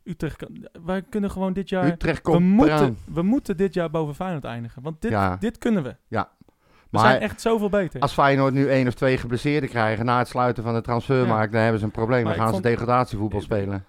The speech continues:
Speaker 1: na elke nederlaag van Feyenoord ben ik altijd een beetje, kijk ik altijd een beetje op F R twaalf punt N L. Dat is een, mijn, mijn, een van mijn favoriete websites.
Speaker 2: Ja.
Speaker 1: Eh, maar daar waren ze ook heel realistisch. Zij zeggen gewoon, ja, eh, we hebben een smalle sh-,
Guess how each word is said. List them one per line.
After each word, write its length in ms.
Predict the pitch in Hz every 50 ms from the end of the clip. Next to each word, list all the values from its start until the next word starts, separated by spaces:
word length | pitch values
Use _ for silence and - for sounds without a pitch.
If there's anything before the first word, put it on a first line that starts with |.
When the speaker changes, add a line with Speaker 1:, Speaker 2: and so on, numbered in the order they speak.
| _ -
Speaker 1:
na 300 | 156 127 123 123 120 113
elke 260 | 123 127 - 139 127
nederlaag 440 | 123 127 131 131 123 123 123 117 -
van 120 | - 127
Feyenoord 380 | - - 127 123 120 120 117 -
ben 160 | - 131 120
ik 80 | 120 -
altijd 220 | 123 113 - 117
een 80 | 120 120
beetje, 440 | 120 120 120 - - 123 117 113 113
kijk 160 | - 131 123
ik 80 | 120 127
altijd 100 | 120 117
een 160 | 123 117 120
beetje 80 | 113 120
op 220 | - - - 151 -
F 40 | -
R 120 | 123 117
twaalf 380 | - - 147 156 160 143 120 -
punt 240 | - 131 113 -
N 100 | 120 117
L. 100 | 113 120
Dat 120 | 131 135 127
is 60 | 123
een, 100 | 123 123
mijn, 440 | 120 123 123 123 123 131 - 139 127
mijn, 220 | 127 131 131 131
een 80 | 151 151
van 100 | 143 139
mijn 100 | 135 127 -
favoriete 400 | - 156 139 139 135 147 - 120
websites. 480 | 131 143 - - - 123 127 - _ _
Speaker 2:
Ja. 280 | - 120 110 107 110 117 120 - _
Speaker 1:
Eh, 380 | - - 131 131 131 127 123 127 127 - _ _ _ _
maar 320 | - 143 147 151 143 - _ _ _ - 147
daar 200 | 127 170 180 185
waren 220 | 175 180 175 156
ze 60 | 156 175
ook 100 | 202 190
heel 160 | 190 196 185
realistisch. 680 | 160 175 170 165 160 160 143 - - 123 113 127 147 -
Zij 200 | 143 - 156 156
zeggen 220 | 170 165 147 135
gewoon, 240 | 127 127 131 135 135
ja, 200 | 143 165 160 - -
eh, 100 | 156 139
we 720 | 139 135 135 131 - - _ _ _ _ _ _ - 151
hebben 160 | 160 156 143
een 60 | - -
smalle 260 | - 165 160 160 143
sh-, 140 | - -